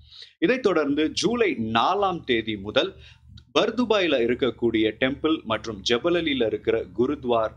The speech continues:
வந்து திறக்க இருக்கிறாங்க. துபாய் வந்து இவங்களுக்கு நிறைய கைட்லைன்ஸ் கொடுத்திருக்காங்க. அந்த கைட்லைன்ஸ் படி இவங்க ஆப்ரேட் பண்ணும்படிக்கு அவங்களுக்கு இன்ஃபர்மேஷன் கொடுத்திருக்காங்க. இதைத் தொடர்ந்து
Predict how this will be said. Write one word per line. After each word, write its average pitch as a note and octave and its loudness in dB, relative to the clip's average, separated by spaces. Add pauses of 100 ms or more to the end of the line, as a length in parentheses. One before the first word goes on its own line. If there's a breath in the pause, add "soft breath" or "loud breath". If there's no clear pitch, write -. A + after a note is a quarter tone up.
(260 soft breath)
வந்து A#2 0
திறக்க B2 0
இருக்கிறாங்க. B2+ -2
துபாய் B2 0
வந்து A#2 -2
இவங்களுக்கு G#2 -6
நிறைய G#2+ -4
கைட்லைன்ஸ் A#2+ -2
கொடுத்திருக்காங்க. C3+ -2
அந்த G#2 -6
கைட்லைன்ஸ் E3 -2
படி A#2+ 0 (180 loud breath)
இவங்க A#2+ 0
ஆப்ரேட் D3 0
பண்ணும்படிக்கு A2+ -2
அவங்களுக்கு G#2 -4
இன்ஃபர்மேஷன் A2+ -6
கொடுத்திருக்காங்க. F2+ -6 (320 loud breath)
இதைத் G3+ 0
தொடர்ந்து A2 0